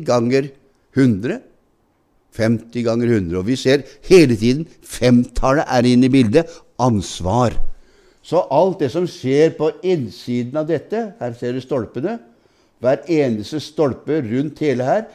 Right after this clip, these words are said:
var av akasitre, sto på kobberføtter og hadde sølvhoder med sølvstenger, og det fine lin spant rundt det hele. Innenfor det området er det vi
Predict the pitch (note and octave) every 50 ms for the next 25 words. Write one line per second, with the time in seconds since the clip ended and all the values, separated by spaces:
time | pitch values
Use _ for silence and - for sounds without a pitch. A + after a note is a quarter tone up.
0 | _ _ - - G#2+ A2+ A#2 B2 C3 C3+ C#3+ D#3 C#3+ - B2+ A2+ A2 A2 A2+ C3
1 | A#2+ - D3+ F3+ G#3 G#3 G#3 - - - - - - B2 B2 C3 C3 B2 B2+ D3
2 | D#3 D#3+ E3 - - - _ - - - D#3+ C#3 G#2+ F2+ - A2+ B2+ B2+ B2 -
3 | - _ _ _ _ - C#3+ C#3 C#3 C#3 - A#3 A#3+ A3+ - - - _ _ _
4 | _ _ - C#3 C#3+ D3+ F3 G#3 A3+ A#3+ A#3+ G3+ F#3+ - - - _ _ _ E3
5 | E3+ C#3+ A2 F#2+ A2 C3+ C#3 D3+ C#3+ D3 - - - - - - - E3+ E3 D3
6 | B2 A2 F2+ G#2+ B2 B2 C3 C3 C#3 F#3+ G#3+ G3 F3+ - - _ _ - C3 C#3
7 | C3 - - E3 D#3 B2+ - - - A2+ A#2+ B2+ D#3+ F#3 F3+ - - - _ _
8 | - B2+ C3 C3 D3+ C#3 - - E3+ E3+ D3+ C3+ B2+ C#3+ D3 C3+ A#2+ A2 A#2 A#2
9 | A#2+ B2+ C#3+ C#3+ D3 C#3 - - _ _ - - - - B2 A#2+ C3 C#3+ C#3 C3+
10 | - - A2 B2 B2 B2+ - - - A#2 A2+ A2+ G#2+ F#2+ D#2 C2+ B1+ - _ _
11 | _ _ _ _ _ _ _ _ _ _ _ _ _ _ _ _ _ _ _ _
12 | _ _ _ - F3+ E3+ D#3+ C#3 A#2 A#2 C#3 C3+ - - E3 D#3 B2+ B2+ D3 D#3
13 | - E3 B2 G#2 F#2 F#2+ A2 A2+ A2 A#2+ - - - - G#2 G#2+ G#2 A#2 A#2 G2+
14 | F#2+ G2 G#2